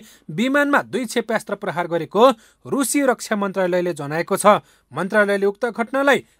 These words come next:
आतंकवादी कार्य भनेको छ। यता प्यालेस्टाइनी लडाकु समूह हमास र इजरायलको पनि युद्ध जारी छ। रुस युक्रेन युद्धलाई नै छायामा पार्ने गरी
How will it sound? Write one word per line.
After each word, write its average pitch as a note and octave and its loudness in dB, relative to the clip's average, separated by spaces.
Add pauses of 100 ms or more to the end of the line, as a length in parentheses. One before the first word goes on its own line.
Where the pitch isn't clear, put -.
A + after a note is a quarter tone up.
(100)
आतंकवादी A#3 -2
कार्य G3 -2
भनेको A#2+ -8
छ। G3+ 4 (160)
यता G#3+ 6
प्यालेस्टाइनी D4 2
लडाकु C#4+ 4
समूह C#4+ 2
हमास C4+ 0
र C#4+ 0 (140)
इजरायलको C4+ 2
पनि C4+ -2
युद्ध C4 -2
जारी C4 0
छ। A3+ 2 (280)
रुस A3+ -2
युक्रेन B3+ -4
युद्धलाई B3 0
नै B3+ -2
छायामा B3 -2
पार्ने B3 -2
गरी C#4+ 4